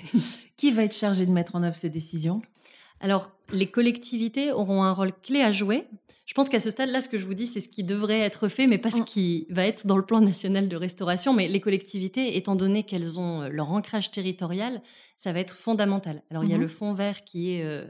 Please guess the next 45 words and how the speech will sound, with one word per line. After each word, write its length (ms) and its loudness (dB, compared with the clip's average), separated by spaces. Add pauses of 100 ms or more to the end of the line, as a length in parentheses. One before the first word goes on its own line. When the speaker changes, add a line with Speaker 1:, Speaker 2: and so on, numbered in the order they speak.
Speaker 1:
un 140 -6
outil, 420 -6
euh, 240 -10
aujourd'hui 400 -6
pour 180 -12
financer 680 -6
la 100 -6
transition 400 -10
écologique 460 -6
dans 100 -2
les 100 -2
communes, 500 0
dans 80 -2
les 100 -4
collectivités, 840 -6 (300)
et 60 -4
qui 120 -4
pourrait 360 2
jouer 260 0
un 100 0
rôle 180 -4
important, 500 -4
mais 240 0
encore 280 -6
faut-il 300 -14
que 360 -8
les 140 -6
communes 460 -2
puissent 280 -10
s'en 120 -2
saisir. 400 -2 (640)
Il 40 -2
y 40 6
a 20 6
les 140 4
agences 260 2
régionales 400 0
de 80 -4
biodiversité 720 -6
qui 140 -8
ont 120 0
un 80 0
rôle 180 -2
assez 240 -6
important. 500 -6